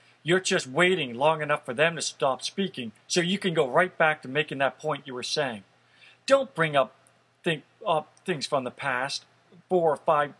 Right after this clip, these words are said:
don't argue about four or five different things at the same time. You, that's not fair to your spouse. Your spouse can't defend themselves when you're talking about four or five things at once. Making a marriage work is, it's difficult. Like, it's not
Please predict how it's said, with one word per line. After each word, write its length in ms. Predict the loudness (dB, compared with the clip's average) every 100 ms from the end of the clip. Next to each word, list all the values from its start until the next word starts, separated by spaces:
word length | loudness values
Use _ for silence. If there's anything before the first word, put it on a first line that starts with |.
| 0
don't 200 | 2 2
argue 320 | 0 0 -2
about 280 | 2 0 2
four 160 | 0
or 60 | 2
five 260 | 2 0 -2
different 260 | -12 -10
things 180 | -8 -6
at 120 | -6
the 60 | -2
same 280 | -4 -4 -6
time. 460 | -2 -2 -2 -8 -14 _ _ _ _
You, 180 | -10 0
that's 260 | 0 0 -2
not 220 | -4 -4
fair 200 | -2 -2
to 60 | -2
your 140 | -6
spouse. 480 | -4 2 2 0 -10 -20 -8
Your 140 | -2 -2
spouse 360 | 2 2 2
can't 340 | -2 -4 -4 -8 _ -12
defend 380 | -2 0 2
themselves 640 | -2 -4 -2 -2 -4 -8 -18 _ _ _ _ -6
when 360 | 2 2 2 -4
you're 200 | -6 0
talking 320 | 2 2 2
about 180 | -2 0
four 160 | 0
or 40 | 2
five 320 | 2 2 0
things 220 | -6 -2
at 160 | -2 -2
once. 440 | -4 -4 -8 -10 _ _ _ _ _ _ _ _ _ _ _ _ _ _ -4
Making 420 | 0 2 2 0
a 60 | 2
marriage 360 | 2 0 -2
work 260 | -6 -8 -8
is, 180 | -16 -14 -12
it's 180 | -10
difficult. 680 | -8 -8 -10 -12 -14 -16 -20 _ -8
Like, 240 | -6 -6
it's 360 | -8 -6 -4 0
not 320 | 2 0